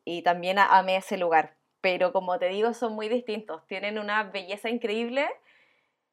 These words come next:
eh, que el estar acá te permite ver distintos tipos de naturaleza, paisajes, pero, pero me gusta la ciudad.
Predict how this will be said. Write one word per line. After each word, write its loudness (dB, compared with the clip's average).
eh, 2
que -4
el -6
estar -2
acá 2
te -2
permite -6
ver -4
distintos -8
tipos -6
de -2
naturaleza, -4
paisajes, -2
pero, -6
pero -4
me -4
gusta -6
la -6
ciudad. -8